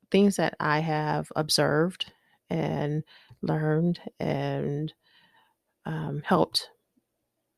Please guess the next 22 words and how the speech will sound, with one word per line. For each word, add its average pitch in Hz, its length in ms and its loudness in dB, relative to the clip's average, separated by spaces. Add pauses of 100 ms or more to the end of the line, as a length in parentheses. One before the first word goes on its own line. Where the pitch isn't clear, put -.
(140)
my 160 160 4
clients 151 680 4 (160)
over 156 220 0
the 156 100 0
years 143 380 -2
kind - 340 -2
of 151 360 0 (560)
built 165 260 6
up 160 160 4
that, 151 320 2
build 151 180 6
up 156 100 0
that - 180 0
resilience - 800 0 (280)
factor, 151 720 -4 (800)
um, 143 420 -4 (280)
by 156 120 4
doing 185 280 10
some - 200 2
of 113 60 0
these 139 220 -4
things. - 480 -4